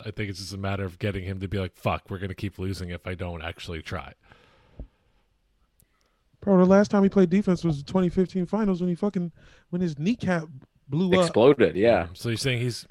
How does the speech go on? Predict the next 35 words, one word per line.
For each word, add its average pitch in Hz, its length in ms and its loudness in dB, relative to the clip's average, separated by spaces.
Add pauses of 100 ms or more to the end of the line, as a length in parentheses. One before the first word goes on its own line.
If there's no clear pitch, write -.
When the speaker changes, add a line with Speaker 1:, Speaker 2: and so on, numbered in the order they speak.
(160)
Speaker 3:
And 90 60 -8
he 92 60 2
was 92 160 2
like, 92 140 4
"Let 123 180 8
that 127 140 6
be 123 100 6
a 117 60 10
lesson 131 320 6
to 113 80 4
myself." 92 560 0 (100)
Speaker 2:
Yeah, 233 220 8
I'm 214 80 6
not 254 160 6
doing 302 180 8
Speaker 3:
Do 294 60 8
Speaker 2:
it 269 40 8
Speaker 3:
that 226 120 10
Speaker 2:
anymore. 170 260 8
Speaker 3:
again, 120 180 0
yeah. 117 280 4
Speaker 1:
That's - 180 -12
a - 40 -20
fair 92 200 -6
point. 92 300 -10 (180)
Speaker 2:
Which 208 180 0
makes 240 220 0
total 226 380 4
sense. 220 420 2 (300)
Would 143 160 4
you 175 80 6
wanna 220 160 4
strap 185 320 2
somebody 196 340 4
up 202 220 6